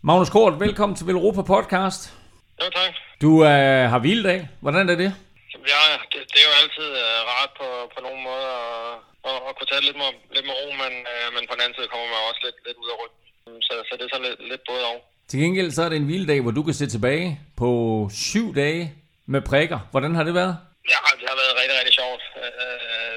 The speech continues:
Speaker 2: det har det. Det, det har været, øh, været stort, specielt, øh, de, de første, øh, par dage i, i prikker var jo, øh, var jo meget specielle i, øh, i Danmark.
Speaker 1: Og var det lidt vemodigt at give slip på dem?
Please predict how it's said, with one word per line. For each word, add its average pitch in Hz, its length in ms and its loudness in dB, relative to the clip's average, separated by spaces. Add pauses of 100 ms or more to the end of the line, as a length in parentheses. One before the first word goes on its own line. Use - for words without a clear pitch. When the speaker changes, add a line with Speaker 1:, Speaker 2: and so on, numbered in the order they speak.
(120)
Speaker 2:
det 120 140 -8
har 123 160 2
det. 120 120 -6
Det, 123 160 -6
det 120 120 -6
har 120 160 -10
været, 117 180 -2 (160)
øh, 113 80 -4 (760)
været 123 180 -2
stort, 123 280 -6
specielt, 120 420 2 (120)
øh, 120 180 -2 (120)
de, - 60 -18 (140)
de 120 40 -10 (100)
første, 113 300 -6 (180)
øh, 113 200 -6 (120)
par - 140 -10
dage 117 140 0 (160)
i, - 20 -8 (180)
i - 20 -14 (100)
prikker 110 320 -2
var 104 140 -4
jo, 101 60 -8 (120)
øh, 101 60 -10 (200)
var - 120 -8
jo - 100 -12
meget 107 160 0
specielle 104 340 -2 (120)
i, 101 40 -12 (160)
øh, 101 100 -8 (280)
i - 20 -14 (100)
Danmark. 117 240 -6 (540)
Speaker 1:
Og 151 100 2
var 156 100 8
det 143 140 4
lidt 175 160 2
vemodigt 170 380 4
at 117 60 -4
give 131 140 -2
slip 175 220 -2
på 143 120 0
dem? 135 80 -6